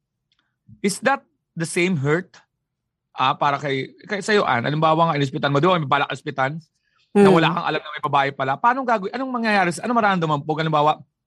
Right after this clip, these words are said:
Speaker 1: inispitan mo na yung guy, tapos nalaman mo, after the breakup, na may panloloko pa pala siya during your relationship. Is that, ano? Anong,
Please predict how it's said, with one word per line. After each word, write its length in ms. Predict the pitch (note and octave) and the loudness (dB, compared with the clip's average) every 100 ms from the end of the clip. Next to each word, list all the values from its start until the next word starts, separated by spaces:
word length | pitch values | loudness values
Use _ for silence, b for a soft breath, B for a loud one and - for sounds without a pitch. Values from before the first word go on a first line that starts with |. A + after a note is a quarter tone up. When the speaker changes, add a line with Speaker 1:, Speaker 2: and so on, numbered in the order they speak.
| _ _ | _ _
Speaker 1:
inispitan 340 | F3+ G#3 G#3+ G3+ | -2 0 0 2
mo 80 | |
na 80 | F#3 | 2
yung 80 | E3+ | 2
guy, 80 | D#3+ | 0
tapos 160 | - | 0
nalaman 380 | G3 G3+ F#3+ F#3+ | 0 2 2 0
mo, 320 | E3+ D3 D#3 - _ _ | 0 -2 -6 -18 _ _
after 320 | E3+ G3 - G3 | -2 0 -2 -2
the 100 | F3+ | -2
breakup, 540 | D#3 D#3 - C3+ - _ b b b _ | -4 -4 -2 -4 -4 _ b b b _
na 80 | E3+ | -2
may 220 | G3 G3+ | 0 0
panloloko 640 | G3 F#3 F#3 F#3 F3+ F3+ E3 | 0 0 2 4 4 2 0
pa 100 | D#3+ | 0
pala 80 | |
siya 160 | D3+ E3 | 2 2
during 240 | C#3+ D3 | 4 4
your 140 | C#3+ C3+ | 4 4
relationship. 500 | C3 B2+ B2+ A#2 C3 | 2 2 0 -2 -4
Is 100 | D3 | -2
that, 220 | D3+ A#3 - _ | 2 0 0 _
ano? 260 | C3+ C3 A3 _ _ _ _ _ - | -2 -2 -4 _ _ _ _ _ -2
Anong, 340 | G3 A3 G#3 | 2 2 0